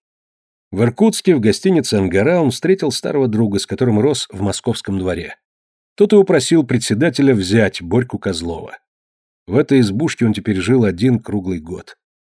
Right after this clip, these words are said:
Артель с холодами уходила, перегнав к нему на поляну технику и оборудование. Он оставался за сторожа и выправлял себе лицензию на зимнюю охоту. Одиночество, простая жизнь и тяжелый труд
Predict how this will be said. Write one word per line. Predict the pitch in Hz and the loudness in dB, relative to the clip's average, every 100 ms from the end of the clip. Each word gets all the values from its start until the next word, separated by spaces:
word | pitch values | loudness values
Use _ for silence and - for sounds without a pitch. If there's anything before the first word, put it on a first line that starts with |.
| _ _ _ | _ _ _
Артель | 101 117 214 | -4 0 2
с | 202 | 2
холодами | - 156 160 160 | 2 2 4 4
уходила, | 156 127 127 151 170 120 | 4 2 0 4 4 4
перегнав | 101 98 127 127 | 0 2 0 0
к | |
нему | 110 117 | 2 2
на | 110 | 2
поляну | 104 120 107 | 0 2 0
технику | 98 131 123 110 113 | 0 -2 0 -2 -2
и | 110 113 | -2 -4
оборудование. | 95 95 87 78 80 - - _ _ _ _ _ | -2 -2 -4 -6 -10 -16 -20 _ _ _ _ _
Он | 170 | 0
оставался | 165 - 127 120 110 | 0 2 2 2 -2
за | 98 | -2
сторожа | - - 190 180 147 165 | -2 4 4 4 2 0
и | - 175 | 0 0
выправлял | 185 - 170 135 165 | 0 0 0 0 0
себе | - 143 | 0 2
лицензию | 131 123 - 156 127 127 | 2 2 0 0 4 4
на | 104 | 2
зимнюю | 90 110 101 95 - | 2 2 2 0 -6
охоту. | 95 - 82 - - _ _ _ _ _ _ _ | -12 -10 -10 -12 -20 _ _ _ _ _ _ _
Одиночество, | - 85 87 135 165 143 - 139 | -10 -4 0 2 0 -4 -4 -6
простая | 123 87 - 98 92 | -6 -8 -6 -4 -4
жизнь | 82 117 117 110 | -2 0 2 0
и | - | -4
тяжелый | 98 90 110 98 85 | -10 -4 -2 -2 -4
труд | 107 127 127 - | -2 -2 -2 -10